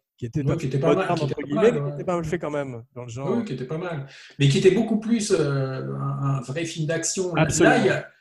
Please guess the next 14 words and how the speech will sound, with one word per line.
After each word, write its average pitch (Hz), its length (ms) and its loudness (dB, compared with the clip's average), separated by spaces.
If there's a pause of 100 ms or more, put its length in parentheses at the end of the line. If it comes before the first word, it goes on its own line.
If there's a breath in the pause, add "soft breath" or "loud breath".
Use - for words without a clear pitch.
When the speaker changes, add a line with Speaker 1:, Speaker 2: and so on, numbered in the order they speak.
(160)
Speaker 2:
là, 208 160 2
il 202 60 2
y 180 40 4
a 160 60 0
un 151 80 0
vrai 175 220 2
fond 208 340 -4
quand - 140 -6
même, 117 260 -6
tu - 120 -14
vois. 147 120 0
Speaker 1:
Eh, 143 80 -2
Speaker 2:
C'est, 165 80 -2
Speaker 1:
exactement, 147 560 0